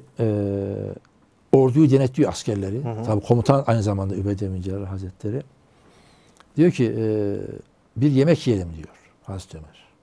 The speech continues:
Speaker 1: E, diyorlar ki, e, "Askerin yediği yemekten mi verelim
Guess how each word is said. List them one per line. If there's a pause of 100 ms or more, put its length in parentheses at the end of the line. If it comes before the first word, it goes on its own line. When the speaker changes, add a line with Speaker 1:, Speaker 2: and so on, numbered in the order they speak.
(1080)
Speaker 1:
E,
diyorlar
ki, (560)
e,
"Askerin
yediği
yemekten
mi
verelim